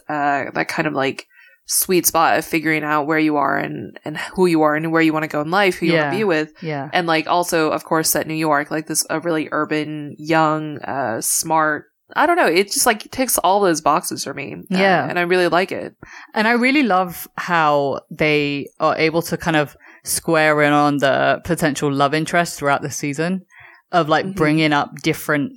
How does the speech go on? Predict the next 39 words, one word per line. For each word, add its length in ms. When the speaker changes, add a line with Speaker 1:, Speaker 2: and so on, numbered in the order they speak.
Speaker 2:
issues 640
from 360
either 280
the, 200
the 120
partner 520
or 100
just 200
different 260
issues 320
that 140
people 240
can 180
come 180
across 300
in 220
relationships, 640
period. 540
Like, 240
with, 320
Speaker 1:
Mm-hmm. 220
Speaker 2:
with 200
Darby, 300
you, 340
you 200
came 200
across, 280
like, 220
the 80
different 360
archetype 440
of 120
man 240
that 140
she 160
kind 200
of 120
dates. 520
And 80